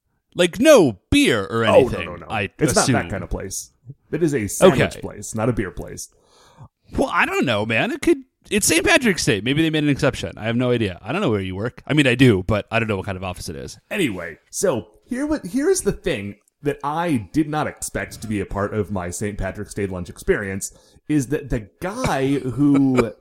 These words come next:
Speaker 2: <laughs> planned the event also, like, hired two Irish dancers to come in and, like, do some dancing.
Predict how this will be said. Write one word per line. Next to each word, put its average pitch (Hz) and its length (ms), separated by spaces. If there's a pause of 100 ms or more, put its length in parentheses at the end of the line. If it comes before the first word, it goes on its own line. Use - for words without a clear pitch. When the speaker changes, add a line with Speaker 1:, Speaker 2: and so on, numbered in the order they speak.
(140)
Speaker 2:
<laughs> - 240
planned 170 480
the 156 200
event 95 580 (320)
also, 170 540
like, 143 540 (300)
hired 180 680
two 165 360
Irish 117 360
dancers 175 480
to 185 100
come 147 300
in 180 300
and, 143 200
like, 120 480
do 135 160
some 117 280
dancing. 185 640